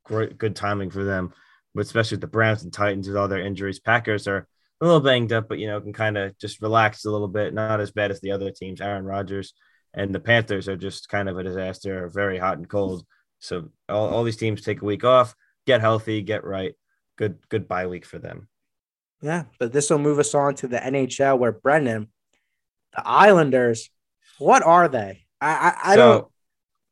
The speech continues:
Speaker 1: I don't know. I still don't, I still can't answer the question because I, I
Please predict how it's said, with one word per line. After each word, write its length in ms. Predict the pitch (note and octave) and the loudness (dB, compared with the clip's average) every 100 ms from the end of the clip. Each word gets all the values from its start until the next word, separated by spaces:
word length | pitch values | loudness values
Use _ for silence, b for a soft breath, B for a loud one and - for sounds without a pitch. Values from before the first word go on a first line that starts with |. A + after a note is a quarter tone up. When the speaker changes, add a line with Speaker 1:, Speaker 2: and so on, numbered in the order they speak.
| - | -12
Speaker 1:
I 100 | A2 | -2
don't 140 | A2+ G#2+ | 0 2
know. 220 | G2 F2 | 0 0
I 100 | A2+ | 0
still 260 | B2+ E3 F3+ | 0 4 4
don't, 200 | E3 C#3 | 6 4
I 160 | B2 C3 | 2 -2
still 220 | - D3+ | -2 -4
can't 220 | D#3 C3 | -2 -2
answer 240 | C#3 D3+ | -2 -4
the 80 | G#2 | -10
question 440 | - C3+ - E2 E2 | -4 -4 -4 -10 -10
because 400 | F#2+ G#2+ G#2 - | -6 -2 -4 0
I, 300 | B2 C3+ A#2+ A2+ _ | 2 2 0 -12 _
I 320 | A#2 B2 A#2 | -2 -2 -2